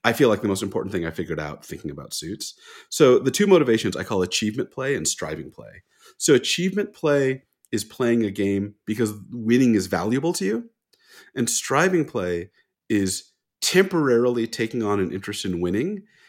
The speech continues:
because the struggle is valuable to you, right?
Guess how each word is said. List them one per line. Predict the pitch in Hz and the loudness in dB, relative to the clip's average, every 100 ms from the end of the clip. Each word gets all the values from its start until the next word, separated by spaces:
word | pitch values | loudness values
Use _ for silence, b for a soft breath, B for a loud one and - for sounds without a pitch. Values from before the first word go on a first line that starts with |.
| b | b
because | - 120 - 120 110 | -8 -6 -2 -2 -2
the | 98 | -4
struggle | - - 107 104 92 67 - | -6 0 2 4 2 -2 -10
is | 80 | -10
valuable | 80 71 69 - - | -8 -10 -12 -16 -14
to | - | -14
you, | - - _ _ _ _ | -16 -20 _ _ _ _
right? | - 71 | -18 -18